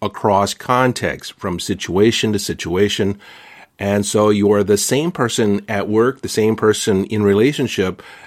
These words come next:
as you are, say, on vacation, just expressing different aspects of the whole.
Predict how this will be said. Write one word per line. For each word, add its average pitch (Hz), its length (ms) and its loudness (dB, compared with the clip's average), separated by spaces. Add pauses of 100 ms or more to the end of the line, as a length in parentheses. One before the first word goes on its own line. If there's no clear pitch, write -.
as 104 280 0
you 104 140 2
are, 92 380 0 (280)
say, 92 240 0
on 95 160 -2
vacation, 113 720 -2 (320)
just 110 420 -2
expressing 101 600 0
different 98 480 -2
aspects 113 600 -2 (120)
of 92 280 -2
the 95 120 0
whole. 98 580 0